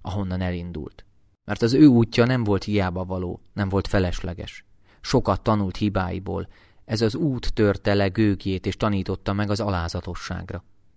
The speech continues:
Nagy ára volt, de végül atyánál találta meg a szeretetet és a biztonságot. Egy arany miséjét ünneplő pap mondta nagyon őszintén a következőt:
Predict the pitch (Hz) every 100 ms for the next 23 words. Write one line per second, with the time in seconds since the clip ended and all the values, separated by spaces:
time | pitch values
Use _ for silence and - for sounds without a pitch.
0 | _ _ _ 104 107 101 90 90 90 87
1 | - - _ - - 113 120 135 139 143
2 | - 110 101 95 - 104 101 95 104 110
3 | 104 - 104 104 110 123 117 110 110 107
4 | 104 98 - 87 90 - 90 - - -
5 | _ _ _ - _ - - _ - -
6 | 131 180 151 123 143 - 107 104 135 123
7 | 107 - 101 92 120 - 117 107 107 120
8 | 110 110 104 - 98 92 90 98 90 90
9 | - 90 85 - -